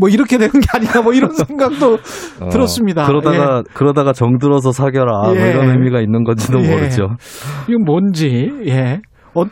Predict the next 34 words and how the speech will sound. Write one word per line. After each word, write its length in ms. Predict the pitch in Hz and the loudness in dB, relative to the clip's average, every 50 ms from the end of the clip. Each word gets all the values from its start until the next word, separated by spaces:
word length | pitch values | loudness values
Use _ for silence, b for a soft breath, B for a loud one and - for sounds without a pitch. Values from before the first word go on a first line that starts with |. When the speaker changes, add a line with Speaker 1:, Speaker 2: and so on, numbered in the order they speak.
| _ _ - - - | _ _ -12 -4 0
Speaker 1:
그 160 | 226 233 220 | 0 0 0
공약들을 560 | - - 196 208 240 233 - - 262 247 226 | 0 0 0 2 2 0 0 0 0 0 2
좀 220 | 175 196 202 190 156 - - | 2 0 0 -2 -2 -4 -4
보시니까 460 | 165 170 - 220 247 226 - 208 160 | -4 -2 0 0 0 0 0 0 -2
어떻든가요? 680 | 135 131 - 240 240 - - 262 202 156 139 131 185 254 b b b b _ - - | -2 0 -2 -2 -2 0 0 0 0 0 0 -2 -4 -6 b b b b _ -6 -2
Speaker 2:
아, 200 | 110 104 104 104 | -2 0 0 -2
제가 260 | - 120 110 110 104 - | 0 0 0 0 0 0
공약 360 | - 131 139 160 175 160 - | 0 0 2 2 2 0 0
전에 420 | - 110 113 113 127 143 139 117 107 | -2 -2 0 0 2 0 0 0 0
이제 140 | 95 101 104 | 0 0 0
Speaker 1:
예. 140 | 104 - 139 | 0 0 0
Speaker 2:
좀 300 | 117 104 104 101 95 95 - - - _ _ _ _ - | 0 0 0 0 -2 -4 -6 -12 -20 _ _ _ _ -6
여러 220 | 117 120 120 135 | -2 0 0 2
가지 260 | 135 135 131 123 120 110 | 2 0 0 0 -2 -2
말씀을 380 | 101 104 - - 117 113 107 98 | -2 -2 -2 -2 -2 -2 -2 -2
드리고 300 | - 113 113 113 110 107 | -2 -2 -2 -2 -2 -4
싶은데요. 480 | - - _ - 104 95 98 117 120 110 98 | -6 -8 _ -10 -8 -4 -2 -2 0 0 2
일단 60 | 160 175 | 2 2
Speaker 1:
이미지부터 500 | 196 233 254 240 262 247 220 - - 196 | 2 2 2 2 2 0 0 0 0 0
말씀하실 720 | 160 147 135 - 160 147 135 131 - - 123 127 151 135 | 0 0 -2 -2 -2 -4 -4 -4 -6 -8 -8 -4 -2 0
Speaker 2:
네. 80 | 135 131 | 2 2
Speaker 1:
건가요? 260 | 123 113 107 101 95 - - | 2 2 2 0 -2 -4 -4
예. 220 | 185 156 143 131 110 | -4 -2 0 0 2
Speaker 2:
맨 180 | 123 139 151 | 0 0 0
앞면, 500 | - 95 107 127 143 160 180 175 165 123 101 | -2 -2 0 0 2 2 2 2 2 2 2
맨 220 | 101 120 135 135 | 2 2 2 0
뒷면, 540 | 123 110 107 120 131 143 147 131 98 80 76 - - - - _ | 0 0 0 2 2 2 2 0 -2 -4 -8 -14 -20 -20 -20 _
Speaker 1:
그렇- 200 | - - - - | -4 0 2 2
Speaker 2:
이거를 160 | 143 147 151 | 2 2 0
제일 180 | 139 135 135 139 | 2 2 2 2
먼저 300 | 113 101 107 117 139 151 | 2 2 0 2 0 0
보기 260 | 143 143 127 113 110 - - | 0 0 0 -2 -2 -4 -4
때문에 320 | 101 92 90 95 95 104 117 120 104 156 | -6 -4 -4 -2 0 0 0 0 0 0
Speaker 1:
예. 240 | 147 143 143 160 | -2 -2 -4 -6